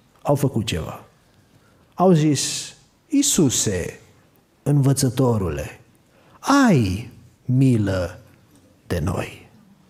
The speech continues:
Dragii mei, în seara aceasta, în locul acesta, noi ne întâlnim cu același Dumnezeu, dacă vreți. Acum veți spune, cum am menționat de la început, noi nu suntem bolnavi.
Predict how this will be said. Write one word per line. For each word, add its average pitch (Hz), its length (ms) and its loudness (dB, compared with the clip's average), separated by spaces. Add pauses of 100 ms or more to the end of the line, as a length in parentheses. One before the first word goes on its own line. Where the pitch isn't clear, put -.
(540)
Dragii 330 220 6
mei, 240 360 6
în 403 280 6
seara 254 600 4
aceasta, 120 720 0
în 359 380 8
locul 262 400 6
acesta, 143 960 -2
noi 339 480 4
ne 311 60 6
întâlnim 233 1040 2 (320)
cu - 100 -4
același 165 460 2
Dumnezeu, 110 560 0
dacă 80 380 -6
vreți. - 480 -14 (960)
Acum 277 320 2
veți 240 200 6
spune, 285 460 4
cum 214 240 2
am 180 120 6
menționat 156 760 2
de 190 80 4
la 180 100 4
început, 165 580 2
noi 320 400 4
nu 349 140 6
suntem 170 640 4
bolnavi. 107 840 -2